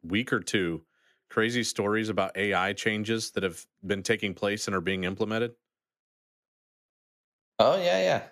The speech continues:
Speaker 2: Yeah, I mean, I've,
Speaker 1: It's,
Speaker 2: I've gotten
Speaker 1: it's
Speaker 2: on
Speaker 1: like
Speaker 2: and, and
Speaker 1: tons of
Speaker 2: played with,
Speaker 1: stories.
Speaker 2: uh, yeah.
Speaker 1: I, I think, I think one of my
Speaker 2: Yeah,
Speaker 1: favorite
Speaker 2: whatever the opening, uh, ch-
Speaker 1: I think one of my favorite ones is the fact that, like, schools right now are having to change their rules and regulations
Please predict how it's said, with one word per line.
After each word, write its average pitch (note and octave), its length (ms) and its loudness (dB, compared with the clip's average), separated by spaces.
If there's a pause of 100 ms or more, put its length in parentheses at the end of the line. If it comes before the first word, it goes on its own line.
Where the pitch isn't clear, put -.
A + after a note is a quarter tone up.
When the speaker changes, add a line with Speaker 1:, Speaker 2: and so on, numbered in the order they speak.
(300)
Speaker 2:
Yeah, G2+ 360 4
I A2+ 60 4
mean, G#2+ 200 4
I've, A#2+ 180 8
Speaker 1:
It's, - 100 2
Speaker 2:
I've C3+ 160 6
gotten C#3+ 220 2
Speaker 1:
it's A2 80 8
Speaker 2:
on G#2+ 100 6
Speaker 1:
like - 0 -
Speaker 2:
and, G2+ 240 0
and F#2+ 200 0
Speaker 1:
tons G2 360 4
of G2 80 -4
Speaker 2:
played - 80 -8
with, F#2+ 240 0
Speaker 1:
stories. E2+ 360 4
Speaker 2:
uh, F2 120 -2 (1600)
yeah. D2+ 240 2 (640)
Speaker 1:
I, B2 60 6
I - 20 2
think, D3 260 0
I B2 100 4
think C#3 180 2
one C3+ 120 2
of C3+ 40 0
my B2 100 4
Speaker 2:
Yeah, G2 140 6
Speaker 1:
favorite F3+ 80 6
Speaker 2:
whatever C3 260 6
the C#3 100 4
opening, B2+ 400 4
uh, F#2 300 2 (140)
ch- - 160 -2 (1400)
Speaker 1:
I B2+ 60 0
think C3+ 180 -2
one B2+ 80 0
of A#2+ 40 0
my A2 120 2
favorite A2+ 400 2
ones G2 440 0 (380)
is A2 160 2
the G#2 100 0
fact G#2+ 380 0
that, G#2+ 180 0
like, G#2 200 -2
schools A2 540 0
right G#2+ 180 0
now G#2 160 2
are G2 80 2
having G2 340 -2
to G2 80 -2
change G2 480 -2
their G2 220 0
rules G2+ 360 -2
and G2 140 -2
regulations F#2+ 840 -2